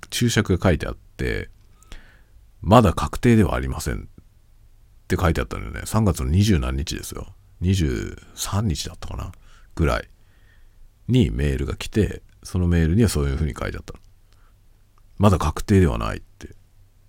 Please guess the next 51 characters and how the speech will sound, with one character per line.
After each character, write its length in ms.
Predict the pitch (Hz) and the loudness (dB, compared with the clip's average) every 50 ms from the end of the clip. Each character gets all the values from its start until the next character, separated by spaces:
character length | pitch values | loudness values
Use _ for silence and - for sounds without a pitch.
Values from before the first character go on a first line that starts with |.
| _ _ _ _ _ _ | _ _ _ _ _ _
「で 100 | 101 120 | 2 2
も 80 | 120 101 | 4 4
こ 120 | - 90 | 4 4
れ 60 | 82 | 4
入 160 | 78 85 110 135 | 4 4 4 4
学 180 | 143 143 - | 2 0 0
手 120 | - - - | -2 -2 -2
続 220 | - - 170 135 | 0 -2 -2 0
き 120 | - - | 0 -2
を 40 | 71 | -2
し 60 | - | -2
た 80 | - 69 | -4 -4
人 180 | - - 110 95 | -2 0 0 0
な 100 | 67 52 | 0 0
ん 40 | |
で 60 | - - | -4 -8
し 80 | - | -10
ょ？」 60 | - - | -10 -10
っ 20 | - - - - _ _ - _ _ - - _ - - _ _ _ - - _ _ | -12 -16 -20 -20 _ _ -20 _ _ -20 -20 _ -20 -20 _ _ _ -20 -20 _ _
て 80 | - 71 | -4 -4
い 80 | 67 | -2
う 220 | 67 64 52 60 - | -2 -4 -6 -8 -6
感 200 | - 69 69 64 | -4 -4 -4 -4
じ 80 | 62 | -6
で 80 | - - | -4 -4
ね。 140 | - - - - - - - - - - - - _ _ _ _ _ _ _ _ _ _ _ _ _ - - - | -4 -4 -6 -10 -20 -20 -20 -20 -20 -20 -20 -20 _ _ _ _ _ _ _ _ _ _ _ _ _ -20 -6 -4
で、 80 | 123 | -2
そ 120 | 117 - 139 | 2 4 8
れ 60 | 131 | 8
を 80 | 113 92 | 8 8
学 200 | 90 92 95 - | 8 4 4 4
科 120 | - 107 | 2 4
の 80 | 95 92 | 4 6
先 140 | 104 95 | 4 4
生 100 | 98 101 | 4 2
に 80 | 80 - | 0 -2
聞 140 | - 67 65 | -4 -6 -6
い 20 | |
た 100 | - 67 | -4 -6
ら 120 | - - - | -6 -6 -8
ね、 160 | 55 - - - - - - _ _ _ _ _ - - - - - - - - - _ _ - - _ 101 | -8 -10 -10 -14 -20 -20 -20 _ _ _ _ _ -20 -20 -20 -20 -20 -20 -20 -20 -20 _ _ -20 -10 _ 0
「入 180 | 110 135 156 | 2 4 6
学 240 | 165 180 170 175 180 | 6 4 4 2 0
手 140 | 165 - 147 | 2 2 2
続 240 | 160 - 190 170 120 | 2 2 2 2 2
き 120 | - - | 2 0
を 60 | 69 | 0
し 120 | 67 - - | -2 -2 0
た 120 | - 87 | 2 2
上 260 | 95 98 98 113 117 | 4 4 6 6 6
で、 360 | 85 64 62 62 - - - | 6 4 0 -4 -4 -6 -10